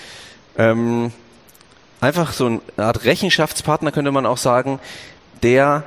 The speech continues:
mir hilft, der mich begleitet. Ich sag denen, die ich immer berate, ähm,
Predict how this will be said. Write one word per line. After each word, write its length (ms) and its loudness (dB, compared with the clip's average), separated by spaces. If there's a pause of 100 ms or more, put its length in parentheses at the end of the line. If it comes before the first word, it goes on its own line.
(460)
mir 140 0
hilft, 260 0
der 100 2
mich 160 -4
begleitet. 640 0 (240)
Ich 140 -4
sag 160 2
denen, 160 2
die 80 0
ich 60 -6
immer 120 0
berate, 540 2 (400)
ähm, 420 2